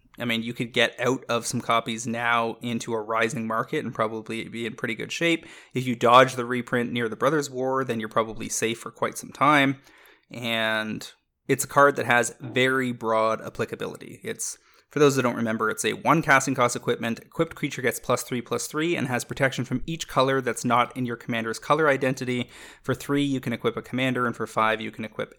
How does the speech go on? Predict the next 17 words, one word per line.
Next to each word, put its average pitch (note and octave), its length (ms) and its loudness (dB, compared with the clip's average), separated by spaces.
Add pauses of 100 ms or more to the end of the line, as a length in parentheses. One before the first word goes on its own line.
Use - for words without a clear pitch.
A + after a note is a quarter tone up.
anything. G#2+ 600 -4 (800)
I D#3 100 10
tend A3 420 4
to A3+ 80 4
reach G3 280 -2
for D3 300 2
Swiftfoot C#3+ 480 2
Boots C#3 300 2
and A#2 360 0
Lightning B2 600 0
Greaves B2 600 -4
before A#2+ 680 4
I A2+ 40 2
reach A#2+ 260 -2
for B2+ 140 -4
Commander's B2 420 -2
Plate, - 480 -2